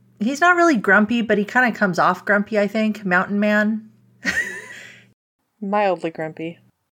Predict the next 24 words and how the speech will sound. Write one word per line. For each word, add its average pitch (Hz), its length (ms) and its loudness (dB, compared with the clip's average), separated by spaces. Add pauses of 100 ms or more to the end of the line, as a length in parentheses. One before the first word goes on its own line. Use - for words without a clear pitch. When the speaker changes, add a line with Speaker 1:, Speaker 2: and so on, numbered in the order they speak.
Speaker 1:
I 285 140 2
don't 339 140 0
know. 214 160 2
He 202 120 0
felt 262 200 -4
really 190 200 -4
easygoing 160 560 -6
to - 140 -18
me. 170 200 -12 (240)
Speaker 2:
Grumpish. 165 640 -6 (120)
Speaker 1:
Yeah, 175 180 -4 (100)
grumpish. 196 560 0 (240)
<laughs> - 160 -4 (640)
He - 200 -4
lives 262 180 2
on 262 140 4
top 220 220 4
of 240 120 2
a 214 60 2
mountain 202 480 2
in 180 340 -4
Northern 180 300 -2
California 196 880 2
in 175 720 -6